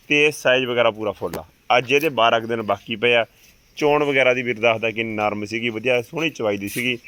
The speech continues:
ਤੇ ਡੇਢ ਲੱਖ ਰੁਪਈਆ ਕੀਮਤ ਆ। ਥੋੜ੍ਹਾ ਬਹੁਤਾ ਮੌਕੇ 'ਤੇ ਬਣਦਾ ਮਾਣ ਤਾਣ ਹੋ ਜਾਊਗਾ। ਸੋ ਸਿੰਘ ਮੂੰਹ ਮੱਥਾ ਦੇਖ ਸਕਦੇ ਹੋ, ਕੁੰਡਾ ਸੋਹਣਾ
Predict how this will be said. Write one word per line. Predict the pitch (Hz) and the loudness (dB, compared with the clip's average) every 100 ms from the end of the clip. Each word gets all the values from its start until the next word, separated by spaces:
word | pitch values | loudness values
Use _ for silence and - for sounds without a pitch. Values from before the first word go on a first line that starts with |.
| - - - _ - | -18 -18 -20 _ -2
ਤੇ | 175 | 0
ਡੇਢ | 135 127 165 | 2 4 4
ਲੱਖ | 180 139 - | 6 2 2
ਰੁਪਈਆ | 127 107 117 | -6 -2 -4
ਕੀਮਤ | 107 110 107 117 | -2 -6 -2 -2
ਆ। | |
ਥੋੜ੍ਹਾ | 113 131 139 | 0 0 0
ਬਹੁਤਾ | 123 123 | 2 -2
ਮੌਕੇ | 123 110 - | -2 -4 -4
'ਤੇ | 110 | -4
ਬਣਦਾ | 104 104 104 107 | -2 -4 -2 -2
ਮਾਣ | 104 98 | 0 -2
ਤਾਣ | 95 107 | -6 -8
ਹੋ | 107 98 | -6 -6
ਜਾਊਗਾ। | 110 117 113 _ - - _ | 0 2 2 _ -20 -20 _
ਸੋ | - 127 | -8 -4
ਸਿੰਘ | 131 113 | -2 -2
ਮੂੰਹ | 123 135 | 0 0
ਮੱਥਾ | 127 127 | 2 2
ਦੇਖ | 113 110 | 2 0
ਸਕਦੇ | 123 113 | -2 -4
ਹੋ, | 113 | -4
ਕੁੰਡਾ | 131 131 | 0 0
ਸੋਹਣਾ | 120 123 123 | 0 -4 -6